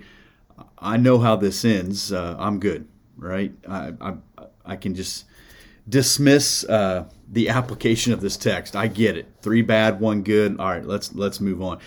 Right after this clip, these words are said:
If, if you grew up and your, your church had any kind of, uh, agrarian type summer school or vacation Bible school or anything like that,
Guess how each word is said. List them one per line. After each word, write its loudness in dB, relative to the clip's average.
If, -6
if -8
you -8
grew 4
up 0
and -2
your, 0
your -10
church -4
had -6
any -2
kind -6
of, -12
uh, -12
agrarian 0
type -4
summer 4
school 0
or 2
vacation -2
Bible 0
school -2
or 0
anything -6
like -8
that, -6